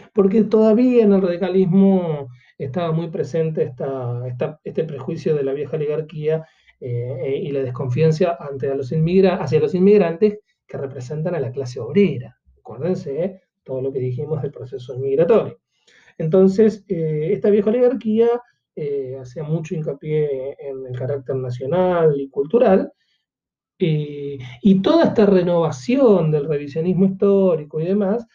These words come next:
va a estar puesta en una mirada nacional y no tan liberal, ¿no? Y dentro del radicalismo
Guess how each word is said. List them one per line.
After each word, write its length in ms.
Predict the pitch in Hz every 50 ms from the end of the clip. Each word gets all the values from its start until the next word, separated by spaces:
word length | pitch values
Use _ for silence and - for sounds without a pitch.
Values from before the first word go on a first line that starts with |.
| _ _ _ _ - 180
va 60 | 165
a 20 |
estar 260 | - 208 190 190 -
puesta 840 | - 196 196 190 190 - 226 226 233 226 202 175 165 151 147 - _ _ _ _ -
en 160 | 160 151 165
una 140 | 175 180 165
mirada 340 | 160 160 175 175 175 165 156
nacional 840 | 151 127 120 - - 143 131 139 160 165 147 127 104 101 107 117
y 120 | 127 131 131
no 180 | 147 156 156
tan 240 | - 156 147 151 139
liberal, 480 | 135 127 123 120 120 120 123 123 - - _ _ _ -
¿no? 340 | 165 175 185 196 196 - -
Y 260 | 220 196 196 202 214
dentro 280 | 214 247 254 226 226 214
del 100 | 202 196
radicalismo 800 | 190 180 180 175 190 208 196 185 202 190 180 160 151 151 -